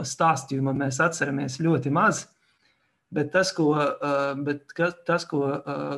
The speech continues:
Kārlis Visnoliņš man ir devis, viņš ir devis iedvesmu. Ā, iedvesmu, ā, par vēsturi, par politiku, un, ā, un, ā, pēc tam es gribēju, ā,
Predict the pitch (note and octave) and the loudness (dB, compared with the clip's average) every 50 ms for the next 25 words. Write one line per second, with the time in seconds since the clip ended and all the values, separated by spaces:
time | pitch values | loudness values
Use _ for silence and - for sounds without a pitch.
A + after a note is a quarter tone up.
0 | - - E3 E3 E3+ D#3+ - B2+ - E3+ F3 E3+ F3 D3+ C#3+ C#3 - - - D3 | -8 -4 0 0 0 0 0 -4 -4 -4 -4 -2 0 0 0 0 -2 -4 -4 -2
1 | D3 D3 C#3+ C3+ C3 D#3+ G#3 A3+ G#3+ F3 D#3 - - D3+ D3 - - D3+ C#3+ E3 | 0 0 0 0 -2 -2 -2 -2 -2 -2 -4 -2 -2 -4 -4 -2 -2 -2 -4 -2
2 | E3 D3 E3+ F3 D#3 D3 - - - E3+ E3+ D3+ B2+ B2 B2 A#2+ - - B2+ A#2 | -2 0 0 0 0 -2 -4 -2 0 2 2 2 2 2 0 -2 -4 -4 -4 -4
3 | B2 - _ _ _ _ D#3 D3 C#3 C#3 C#3 B2+ - D#3 E3+ E3+ D3 D3+ C#3+ C#3 | -6 -8 _ _ _ _ -16 -14 -12 -12 -12 -6 -2 0 0 2 2 0 -2 -2
4 | - - D3+ D3+ C#3 B2+ - - - - _ _ _ _ _ _ _ - C3 C3 | -2 -2 -2 -2 -2 -4 -6 -14 -20 -20 _ _ _ _ _ _ _ -8 -6 -4
5 | C3+ C3+ C3 C3 C3 - C#3 C3+ C3+ C3+ C#3 C#3+ D#3+ E3 - - - A3+ A#3+ A#3+ | -2 -2 -4 -4 -6 -4 -4 0 4 6 6 6 6 4 0 -2 0 0 2 2
6 | A#3 - - _ _ _ _ _ _ _ _ _ _ _ _ _ _ - - _ | 0 -2 -10 _ _ _ _ _ _ _ _ _ _ _ _ _ _ -20 -12 _
7 | C#3 B2+ A#2+ - C#3+ C3 C#3+ E3 F#3 F#3 - G#3+ G#3 - - F#3+ - - - - | -6 -6 -4 -2 0 2 4 2 2 2 0 -2 -2 -2 -4 -4 -4 -6 -12 -18
8 | - - - - - _ _ - - C#3+ C#3+ D3+ D3 D3 D3 C#3+ C#3 C#3 C3+ - | -18 -20 -20 -20 -20 _ _ -6 -2 0 2 2 4 4 4 4 4 2 0 0
9 | D#3 C#3 - - - - - - - D3+ D3 D3 - - - B2+ - F#3+ F#3+ F#3 | 0 0 0 -2 -4 -10 -10 -6 -4 -2 -2 -4 -4 -2 2 4 4 4 4 0
10 | - - F#3 F3+ F#3 E3+ D3+ C3+ C#3+ E3 F3 E3 D#3+ C#3+ C#3 C#3 C3+ C#3 C#3 C#3+ | 0 2 2 4 4 4 2 2 2 2 2 4 4 4 6 4 4 2 2 0
11 | C#3 D3 D3 | 0 -2 -2